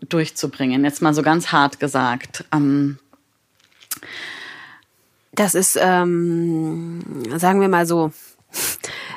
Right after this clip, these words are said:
Speaker 2: das sehe ich auch und ich sehe das ja auch an mir selbst, ne? Wer macht mehr? So kann ich ganz klar meinen Arm nach oben heben.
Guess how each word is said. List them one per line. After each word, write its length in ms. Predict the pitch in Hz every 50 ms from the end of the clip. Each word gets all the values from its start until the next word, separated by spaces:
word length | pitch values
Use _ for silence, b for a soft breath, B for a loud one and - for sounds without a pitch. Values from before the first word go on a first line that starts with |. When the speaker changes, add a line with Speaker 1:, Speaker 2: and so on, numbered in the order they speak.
| B B - - _ _ _ -
Speaker 2:
das 160 | 170 165 -
sehe 220 | - 190 202 170
ich 180 | - 180 180 -
auch 120 | 190 -
und 80 | 214 190
ich 120 | 165 -
sehe 160 | - 165 175
das 160 | 180 185 175 -
ja 160 | 165 - -
auch 80 | 156 - -
an 100 | 165 160
mir 140 | 160 156 151
selbst, 380 | 160 170 180 160 151 - - -
ne? 160 | 175 190 190 180
Wer 160 | 175 170 175
macht 260 | 170 160 160 - - -
mehr? 340 | 156 160 180 196 220 240 220 - -
So 120 | - - 180
kann 180 | - - 180
ich 80 | 170 -
ganz 220 | 160 170 185 -
klar 340 | - - 160 165 175 180 175
meinen 280 | 156 160 165 180 165 165 -
Arm 200 | 175 170 170 170 165
nach 160 | 170 165 -
oben 300 | - 160 165 185 214 208
heben. 340 | 214 233 247 247 269 320